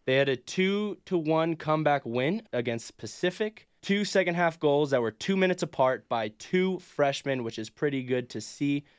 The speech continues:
The freshmen are playing well. It's always a good sign to see youth playing well. But fell to Hawaii when they went to Hawaii for a,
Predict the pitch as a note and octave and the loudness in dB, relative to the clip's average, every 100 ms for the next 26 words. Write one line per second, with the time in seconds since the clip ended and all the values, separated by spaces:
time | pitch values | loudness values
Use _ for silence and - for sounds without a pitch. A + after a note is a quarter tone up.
0 | _ _ A#2 - B2+ - B2+ A#2+ G#2+ - | _ _ -8 0 0 0 -2 -2 -4 -6
1 | - B2 A#2+ A2+ G#2 C3 C3+ C3+ C3 - | -4 -2 0 -2 0 2 4 2 0 -6
2 | - A2+ G#2+ G#2+ G#2 G#2+ A2+ - A2 G#2+ | -6 -4 -2 -4 -6 -4 -6 -4 -4 -4
3 | G#2 A2+ G2+ B2 C#3 - _ B2 A#2+ A#2 | -6 -8 -6 -4 -4 -6 _ -2 -2 0
4 | B2+ B2+ B2+ _ _ - _ _ _ - | 2 2 -2 _ _ -20 _ _ _ 0
5 | C3 - - _ _ _ D#3 E3 E3 E3+ | 0 0 -12 _ _ _ 4 4 2 0
6 | D3+ C3 B2 B2+ B2+ B2+ B2+ A2+ A#2+ A#2+ | 2 2 4 4 2 0 0 0 0 0
7 | A#2 B2 A#2+ - G3 F3 D#3+ C#3 C3 C3+ | 0 -2 -4 -4 -2 0 2 2 4 0
8 | C3 - B2+ A#2+ A2+ A2+ | -2 0 0 2 -2 -6